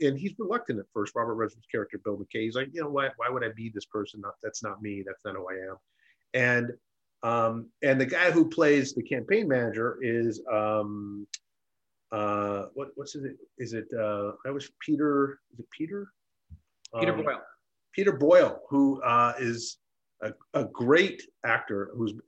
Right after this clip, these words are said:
Speaker 1: been around forever. He was, um, uh, if you've seen Everybody Loves Raymond, he was the, uh, Everybody Loves Raymond. He was the dad, uh, in Everybody Loves Raymond, which, you know, was basically his most identifiable role,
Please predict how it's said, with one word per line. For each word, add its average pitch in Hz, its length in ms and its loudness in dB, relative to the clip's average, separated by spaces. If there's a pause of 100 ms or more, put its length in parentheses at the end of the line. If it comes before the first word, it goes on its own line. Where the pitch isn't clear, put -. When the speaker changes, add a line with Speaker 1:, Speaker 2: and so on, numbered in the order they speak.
(220)
Speaker 1:
been 143 120 4
around 117 380 0
forever. 107 380 0
He 127 140 0
was, 117 240 0
um, 104 380 0 (440)
uh, 107 280 0
if 120 140 -8
you've 127 180 -4
seen 127 180 -2
Everybody 123 340 2
Loves 113 300 0
Raymond, 131 580 -2
he 120 120 -4
was 113 320 -2
the, 107 160 0 (160)
uh, 98 320 -2 (480)
Everybody 117 280 -2
Loves 113 240 -4
Raymond. 113 220 -4
He 120 60 -4
was 107 120 -4
the - 160 -8
dad, 117 480 0 (480)
uh, 104 280 0
in 110 120 -6
Everybody 110 300 0
Loves 104 280 0
Raymond, 110 340 -2
which, 98 200 -8
you - 240 -10
know, 95 240 -8
was 107 180 -8
basically 107 480 -6
his 101 140 -4 (200)
most 120 280 -4
identifiable 104 880 -4
role, 104 380 -2